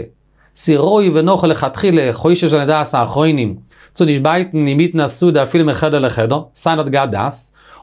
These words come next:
אבער א נויע להקל, צו יא, בייטן פון דער צימער צו דער צימער, אין דעם חוץ, בהלכה האט ער גרויסע אריכות, אז אנדערע ראשונים האלטן,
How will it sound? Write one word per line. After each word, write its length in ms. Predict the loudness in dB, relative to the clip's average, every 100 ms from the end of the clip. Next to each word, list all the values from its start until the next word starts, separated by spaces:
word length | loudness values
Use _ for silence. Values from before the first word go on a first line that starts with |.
| -2
אבער 240 | 0 0
א 20 |
נויע 280 | 0 0 2 2
להקל, 480 | 2 2 0 -2 -8 -12 _ _ _ -4
צו 160 | 0
יא, 220 | 2 2 2 2 0 -2 -4
בייטן 360 | -2 0 -2
פון 120 | -2 -2
דער 80 |
צימער 240 | 0 2 2
צו 60 |
דער 100 | 0
צימער, 320 | 0 2 2 2
אין 120 | 0
דעם 140 | 0
חוץ, 200 | 0 0
בהלכה 280 | 0 0 0
האט 60 | 0
ער 60 |
גרויסע 280 | 0 0 0
אריכות, 280 | 0 0 0
אז 240 | -2 0
אנדערע 240 | -2 -2 -4
ראשונים 320 | -2 0 0
האלטן, 320 | -2 -4